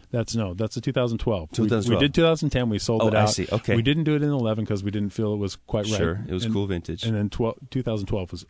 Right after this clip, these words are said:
Speaker 1: a wonderful vintage.
Speaker 2: Mm-hmm.
Speaker 1: Lots of juice, and so we made a
Speaker 2: And
Speaker 1: whole
Speaker 2: what's
Speaker 1: bunch.
Speaker 2: your Merlot s-, called or titled?
Speaker 1: It's just John Howie Merlot.
Speaker 2: <laughs> Very simple, folks.
Speaker 1: Yeah.
Speaker 2: Can't, you just remember that John Howie
Speaker 1: Yeah,
Speaker 2: bourbon,
Speaker 1: that
Speaker 2: John
Speaker 1: works.
Speaker 2: Howie Merlot, John Howie Steak.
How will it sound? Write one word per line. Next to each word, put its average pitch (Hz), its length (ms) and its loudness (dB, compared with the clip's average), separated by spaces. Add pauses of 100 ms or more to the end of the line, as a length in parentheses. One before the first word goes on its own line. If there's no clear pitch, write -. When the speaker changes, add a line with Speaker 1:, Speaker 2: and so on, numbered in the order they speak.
Speaker 1:
a 104 60 -8
wonderful 98 380 -4
vintage. 87 380 -2
Speaker 2:
Mm-hmm. 98 240 2
Speaker 1:
Lots 110 200 0
of 110 80 0
juice, 107 320 0
and 92 360 -8
so 101 160 -2
we 95 80 -2
made 95 300 -2
a - 100 -18
Speaker 2:
And 104 80 2
Speaker 1:
whole 113 80 4
Speaker 2:
what's 117 180 2
Speaker 1:
bunch. 113 140 4
Speaker 2:
your 98 80 4
Merlot 101 180 4
s-, - 240 -2
called 69 380 -4
or - 40 -8
titled? 73 420 -4 (180)
Speaker 1:
It's 127 160 -2
just 101 220 -4
John 101 180 -2
Howie 110 200 -2
Merlot. 151 360 2 (680)
Speaker 2:
<laughs> 214 80 -14
Very 160 180 6
simple, 156 360 2
folks. 131 300 2
Speaker 1:
Yeah. 127 140 2
Speaker 2:
Can't, - 220 -4
you 120 160 0
just 135 120 -6
remember 139 220 0
that 107 140 2
John 123 340 2
Howie 127 300 4
Speaker 1:
Yeah, 135 80 0
Speaker 2:
bourbon, 147 380 2
Speaker 1:
that - 100 2
Speaker 2:
John 127 160 6
Speaker 1:
works. 135 60 4
Speaker 2:
Howie 131 240 4
Merlot, 127 480 2
John 123 260 0
Howie 120 240 2
Steak. 110 340 -2